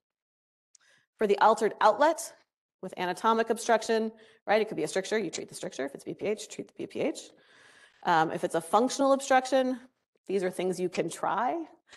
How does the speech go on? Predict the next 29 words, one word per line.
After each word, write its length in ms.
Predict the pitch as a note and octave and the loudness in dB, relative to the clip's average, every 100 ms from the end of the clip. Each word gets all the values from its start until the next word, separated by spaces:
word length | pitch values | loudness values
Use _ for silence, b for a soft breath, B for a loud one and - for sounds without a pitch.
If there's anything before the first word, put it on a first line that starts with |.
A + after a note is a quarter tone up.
| B B | B B
Um, 500 | G3+ F#3+ F#3+ F#3+ F#3 - | 4 4 4 0 -4 -6
in 120 | G3 | -2
women, 460 | G3 G#3 A3+ A#3 G#3 | 0 2 2 2 -2
uh, 160 | - F3 | 2 2
potentially 420 | G3 G3 F#3+ F#3+ | 2 -4 -4 0
alpha 220 | E3 F#3 | 2 2
blockers, 580 | F3+ F3 F#3 F#3 F3+ - - b b b b - | 4 4 4 -2 -4 -6 -18 b b b b -4
maybe 220 | F3 F#3 | -2 0
beta 200 | F#3 F3+ | 0 0
three 160 | F#3 | 0
agonists, 720 | F3+ E3 E3 D#3+ D3+ - - - _ - | 2 2 0 -4 -4 -6 -10 -14 _ -2
Botox 400 | F3+ F#3 E3 F3 | 0 4 2 2
into 120 | E3+ | -4
the 80 | E3+ | -4
sphincter, 600 | E3+ F3 E3 E3+ D#3+ D#3+ _ _ _ _ _ _ _ _ - | -4 -6 -2 -2 -2 -6 _ _ _ _ _ _ _ _ -2
just 320 | G3 F#3+ - | -2 -2 -4
simple 240 | G3+ F#3+ | 0 0
Credé 340 | F#3+ F#3+ F3+ F#3 | 0 4 4 4
maneuvers. 560 | F#3 F#3+ F#3+ F#3+ F#3 - B B B | 2 0 2 0 -2 -12 B B B
Some 180 | - F3+ | -4 -2
studies 280 | F3 F3+ F3+ | 2 2 2
talk 180 | F#3+ E3+ | 0 0
about 240 | E3+ D3+ | 0 0
electrical 400 | D#3+ D#3+ - F#3 | 0 -2 -2 -4
stimulation 540 | F3 F3+ F3 E3+ - | -2 -2 -2 -2 -4
of 100 | F3 | -6
the, 80 | E3 | -6
just, 380 | F3 E3 - | -8 -10 -12
uh, 80 | - | -8